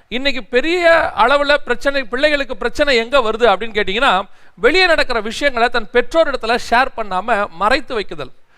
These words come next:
இந்த உலகத்திலேயே நமக்கு பெஸ்ட் ஆலோசனை, பரிசுத்த ஆவியானவருக்கு பிறகு பெஸ்ட் ஆலோசனை கொடுக்கறவங்க யாருன்னா, தாயும் தகப்பனும் மட்டும்தான்.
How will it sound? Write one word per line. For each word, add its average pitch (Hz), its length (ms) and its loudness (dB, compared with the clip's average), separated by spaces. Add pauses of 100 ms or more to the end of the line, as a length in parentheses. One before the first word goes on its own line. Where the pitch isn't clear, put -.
(220)
இந்த 226 180 0
உலகத்திலேயே 294 960 2
நமக்கு 226 400 -4
பெஸ்ட் 269 360 -2
ஆலோசனை, 240 600 0
பரிசுத்த 233 380 -2
ஆவியானவருக்கு 214 460 0
பிறகு 214 440 -2 (140)
பெஸ்ட் 302 320 0
ஆலோசனை 247 520 0
கொடுக்கறவங்க 202 560 -2
யாருன்னா, 220 500 2
தாயும் 226 340 0
தகப்பனும் 175 440 -6
மட்டும்தான். 151 400 -10